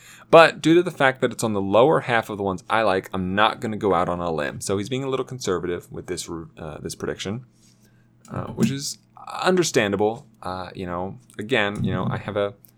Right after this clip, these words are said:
Bergman doesn't, isn't perfect in my eyes, uh, you know, despite how great I thought The Seventh Seal was, uh, and how high this film's average rating is on, uh, Letterboxd. But,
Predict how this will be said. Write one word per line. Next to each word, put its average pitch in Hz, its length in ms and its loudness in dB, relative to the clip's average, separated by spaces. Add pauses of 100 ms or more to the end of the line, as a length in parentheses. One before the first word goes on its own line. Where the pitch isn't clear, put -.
(220)
Bergman 123 340 0
doesn't, 123 320 0 (280)
isn't 123 360 -4
perfect - 640 2
in 92 120 -8
my 90 240 -4
eyes, 92 500 -8 (100)
uh, 87 340 -12 (160)
you 90 100 -18
know, 87 120 -16
despite 92 460 -2
how 90 340 -2 (120)
great 92 300 0
I - 80 -8
thought - 300 -12
The - 80 -16
Seventh 90 340 -6
Seal 90 300 -4
was, 80 440 -4 (920)
uh, 85 200 -8
and 113 280 -2
how 107 180 4
high 98 400 4
this 101 240 -2
film's 98 960 -6
average 92 320 -2
rating 87 320 -2
is 98 340 -4
on, 87 340 -8 (520)
uh, 50 220 -12
Letterboxd. 90 680 -2 (1800)
But, 120 380 8